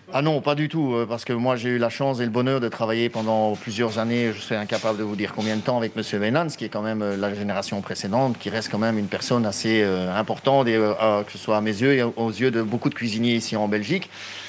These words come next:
Donc voilà, après j'ai eu, euh, j'ai continué, donc j'ai fait toutes mes armes avec monsieur, avec monsieur Wenans,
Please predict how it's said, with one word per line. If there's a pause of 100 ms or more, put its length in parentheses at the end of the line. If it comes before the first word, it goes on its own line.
(320)
Donc
voilà,
après
j'ai
eu,
euh,
j'ai
continué,
donc
j'ai
fait
toutes
mes
armes
avec
monsieur,
avec
monsieur
Wenans,